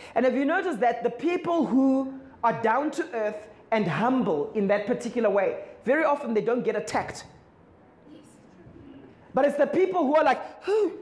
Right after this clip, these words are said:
oh, oh, look at all those people." Often they're the people who get attacked. But the people who are amongst the people, very often they're just seen as insiders.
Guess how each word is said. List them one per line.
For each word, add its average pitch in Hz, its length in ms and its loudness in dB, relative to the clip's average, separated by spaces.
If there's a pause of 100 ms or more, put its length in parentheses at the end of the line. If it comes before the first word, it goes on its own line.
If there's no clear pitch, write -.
(240)
oh, - 240 2 (520)
oh, 554 180 4
look 508 120 2
at 523 80 2
all 508 120 2
those 508 280 2
people." - 420 -6 (360)
Often 330 260 2
they're 330 220 0
the 226 60 0
people 302 240 -2
who 254 120 -2
get 262 160 0
attacked. 302 460 0 (340)
But 302 140 2
the 311 80 4
people 392 340 2
who 311 100 2
are 311 120 4
amongst 302 500 2
the 262 80 0
people, 240 640 -2 (360)
very 370 240 4
often 330 360 2
they're 262 140 2
just 294 280 -2
seen 320 160 0
as 240 140 0
insiders. 233 800 -2